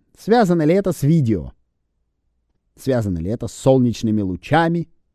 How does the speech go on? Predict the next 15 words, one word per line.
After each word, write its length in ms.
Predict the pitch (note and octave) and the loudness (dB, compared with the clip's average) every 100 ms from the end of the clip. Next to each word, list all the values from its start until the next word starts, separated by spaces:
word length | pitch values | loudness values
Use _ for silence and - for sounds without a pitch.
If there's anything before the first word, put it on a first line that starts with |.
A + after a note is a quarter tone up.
| _ _ _ _ _ _ | _ _ _ _ _ _
с 120 | - | -20
частицами, 840 | - B2+ - - C3 - C3+ C#3 C#3 _ _ _ _ | -4 -4 -4 -4 -4 -2 -4 -4 -4 _ _ _ _
витающими 600 | F2 F#2 G#2+ G2+ - G2 | -12 -8 -6 -6 -6 -6
в 80 | G2 | -6
атмосфере, 580 | G2 G2 F#2 - G2 F2+ | -6 -8 -10 -8 -8 -6
которые 320 | F2+ F#2 F#2 | -8 -8 -8
попадают 460 | F#2 G2+ F#2+ F#2+ E2 | -8 -8 -6 -6 -6
вам 200 | F2+ E2+ | -8 -8
в 80 | F2 | -6
ноздри 420 | F#2+ F#2+ E2+ E2+ | -4 -4 -6 -8
или 140 | E2+ | -10
что-то 280 | - G2 F2+ | -10 -12 -10
в 40 | |
этом 200 | F2 F#2 | -10 -8
роде? 220 | F2+ E2 | -10 -12